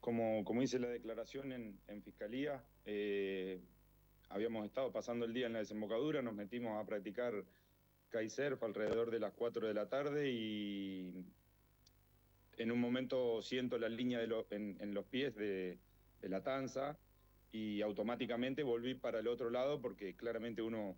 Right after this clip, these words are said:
practicando el deporte no se quiere enganchar con, con nada por, de ese estilo porque puede complicar las cosas y seguí andando normal y lo veía que desde la costa ya iniciaban las, las agresiones, eh,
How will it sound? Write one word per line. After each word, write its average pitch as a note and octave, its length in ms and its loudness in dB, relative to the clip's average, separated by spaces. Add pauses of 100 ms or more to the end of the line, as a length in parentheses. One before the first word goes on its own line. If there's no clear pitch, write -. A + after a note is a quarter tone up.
(100)
practicando G2+ 480 -2
el G#2+ 60 0
deporte A2+ 320 0
no A#2 100 -2
se G#2 200 -6
quiere G#2 520 0
enganchar G2+ 460 -2
con, F#2 260 -6 (680)
con G#2 180 0
nada A2+ 260 2
por, G#2 160 -2 (260)
de G2+ 160 -2
ese G#2+ 140 -2
estilo C#3 300 0
porque G#2 220 -2
puede G#2+ 200 -2
complicar G2+ 440 -4
las G#2+ 100 -2
cosas C3 340 0
y G2+ 540 -2
seguí A#2 260 -2
andando C3 360 0
normal C#3+ 400 0
y C#3 100 4
lo A#2 120 2
veía A#2+ 280 2
que A#2 80 -2
desde A#2 220 2
la A#2 120 0
costa A#2+ 520 0 (400)
ya A2 420 2
iniciaban G#2+ 720 0
las, G2+ 560 -2
las G2 240 -4
agresiones, C3 680 0 (580)
eh, G2 440 2